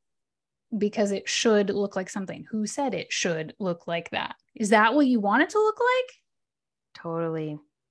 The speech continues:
Speaker 2: Oh, it's so easy to get wrapped up in what everyone else is doing, especially when it comes to money. And, and yes, physical appearance, right? We're conditioned of like, "Oh, beauty equals this,"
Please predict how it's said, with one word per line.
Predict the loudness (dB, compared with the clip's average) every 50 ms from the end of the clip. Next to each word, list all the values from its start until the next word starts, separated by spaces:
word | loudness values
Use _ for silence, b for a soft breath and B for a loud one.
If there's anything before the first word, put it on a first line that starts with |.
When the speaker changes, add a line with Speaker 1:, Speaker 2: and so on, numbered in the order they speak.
| _ _ _ _ _
Speaker 2:
Oh, | 0 2 2 2
it's | 2 0 -2 0
so | 2 2 4
easy | 4 2 0 2 2 2
to | 2 4
get | 2 0 0 0
wrapped | 2 2 2 0 0 0 -2
up | -2 0 -2
in | -4 -4 -2
what | -2 -2 -2
everyone | -2 -2 -2 -2 -2 -2 -2 -4
else | -4 -6 -6 -6 -6
is | -8 -6 -6
doing, | -4 -4 -4 -2 -2 -4
especially | -6 -6 -6 -4 -4 -4 -2 -2
when | 0 0 -2
it | -4 -4
comes | -6 -6 -6 -8 -6
to | -6 -4
money. | -2 0 0 0 0 -2 -4 -2 -2 -2 -2 -4 B B B B B B B B B B B B _ _ -4
And, | -4 -2 0 0 0 0 -2 -2 -4 -6 -4 0
and | 2 2 2
yes, | 2 0 0 -2 -4 -4
physical | -6 -6 -6 -4 -2 -2 -2
appearance, | -2 -2 -4 -2 -2 -2 -2 -4 -4 -4
right? | -2 -2 -2 -2
We're | -2 -6
conditioned | -8 -8 -10 -6 -4 -4 -4 -4 -4 -6 -6 -6 -4 -6
of | -6 -4
like, | -6 -6 -6 -6 -4
"Oh, | -2 -2 -2
beauty | -2 -2 -2 0 0 0 0 -2 -2 -4
equals | -6 -4 -4 -6 -6 -6 -6
this," | -6 -4 -2 -2 -2 -4 -6 -10 -14 -16 -18 -20